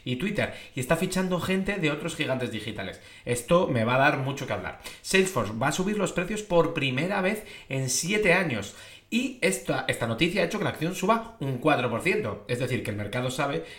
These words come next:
que si su-, Salesforce sube los precios, nadie se va a ir, porque tiene un poder de negociación y un poder de precios alto. Es decir, la gente está dispuesta a pagar lo que se-, bueno, lo que sea, no, pero claro, como solo ha subido un nueve por ciento para todos los productos, pues la gente, en siete años, pues la gente,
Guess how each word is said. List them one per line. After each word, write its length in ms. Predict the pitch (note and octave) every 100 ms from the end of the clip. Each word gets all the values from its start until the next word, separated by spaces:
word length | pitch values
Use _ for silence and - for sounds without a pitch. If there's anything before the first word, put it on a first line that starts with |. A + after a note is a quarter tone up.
| -
que 100 | A2
si 140 | G#2
su-, 300 | - C3 B2
Salesforce 400 | D3 B2+ C#3 B2+
sube 160 | C#3+ B2+
los 100 | A2+
precios, 320 | C#3 D3+ D3+
nadie 400 | B2 A#2+ B2+ B2+
se 140 | -
va 100 | G2+
a 60 | A#2
ir, 160 | E3 -
porque 180 | -
tiene 300 | G2 A2+ B2 - - - - - - B2+ B2+ -
un 220 | F3 F3+ F3
poder 320 | D#3+ D#3+ D3
de 80 | C#3+
negociación 480 | B2+ B2+ B2+ F#3+
y 40 | F#3
un 80 | B2+
poder 240 | B2+ C3
de 120 | B2+
precios 400 | B2 C#3 D#3+ -
alto. 380 | B2+ A#2+ - -
Es 60 | F#2+
decir, 180 | G2 F#2+
la 100 | -
gente 160 | A2+
está 160 | A#2+ B2+
dispuesta 320 | A2+ A#2 A2+
a 40 |
pagar 340 | A2 C3 G#3 - - -
lo 180 | A2 G2+
que 100 | G#2
se-, 220 | - -
bueno, 160 | A2+ G2
lo 100 | F2
que 80 | G2
sea, 200 | C3+ B2+
no, 160 | C3
pero 320 | G#2 F2+ D#2+
claro, 200 | - G#2+
como 140 | F2 F2
solo 160 | G#2
ha 60 | G#2
subido 420 | A2+ A2+ G#2 - -
un 100 | G#2
nueve 220 | G#2+ G#2+
por 120 | A2
ciento 220 | B2 A2
para 140 | F#2+ -
todos 160 | G#2
los 80 | G2+
productos, 440 | B2 C#3+ D3+ G#3+ - - -
pues 160 | G#2
la 80 | G2
gente, 300 | G#2+ G2 -
en 160 | A#2 G#2+
siete 260 | A2+ A2+ A#2
años, 280 | A#2+ D#3+
pues 180 | D#3+ G#2
la 80 | G2
gente, 400 | - G2 A2+